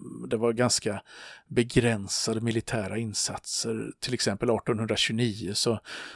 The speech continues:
stävade man ut med några fartyg för att bom-, bo-, eh, bombardera marockanska hamnar vid Atlantkusten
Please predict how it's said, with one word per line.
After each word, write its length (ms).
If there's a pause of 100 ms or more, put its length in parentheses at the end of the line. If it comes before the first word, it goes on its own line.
stävade 560
man 160
ut 220
med 80
några 180
fartyg 420
för 120
att 100
bom-, 300
bo-, 320
eh, 200
bombardera 840 (1000)
marockanska 1080
hamnar 760
vid 180
Atlantkusten 1200